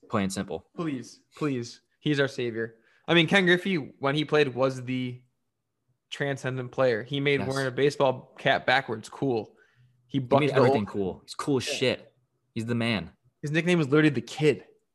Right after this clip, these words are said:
Speaker 2: Like, that's just the dopest nickname. Um,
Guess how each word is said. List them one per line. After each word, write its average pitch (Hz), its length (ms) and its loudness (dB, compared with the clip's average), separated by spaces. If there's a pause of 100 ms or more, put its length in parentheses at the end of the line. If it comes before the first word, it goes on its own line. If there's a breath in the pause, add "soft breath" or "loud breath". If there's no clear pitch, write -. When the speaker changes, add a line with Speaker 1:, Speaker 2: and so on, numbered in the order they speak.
(400)
Speaker 2:
Like, 131 140 -8
that's 147 260 2
just 165 220 -4
the 147 80 -2
dopest 127 480 -2
nickname. 127 420 -10 (1500 soft breath)
Um, 120 580 -2